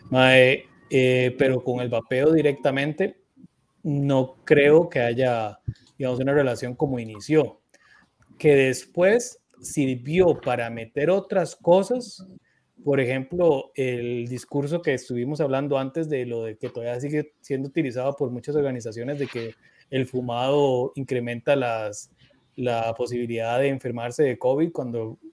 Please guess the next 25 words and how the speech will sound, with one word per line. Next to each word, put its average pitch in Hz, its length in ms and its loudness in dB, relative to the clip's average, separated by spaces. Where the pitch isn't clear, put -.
realmente 123 460 -2
no 131 140 2
dice 127 320 0
eso, 131 220 0
no 123 120 -6
hay, 120 140 -4
no 120 120 -12
hay 120 100 -6
data. 127 380 0
De 120 80 0
hecho, 120 220 -8
si 123 200 -12
uno 127 180 -6
va 135 180 0
a 135 120 -8
Twitter, 131 320 -4
hay 123 220 -6
un 127 80 -8
señor 131 320 2
que 180 80 2
es 123 200 2
ese 143 100 -2
mae 123 240 -2
Phil, 135 340 -2
eh, 123 520 2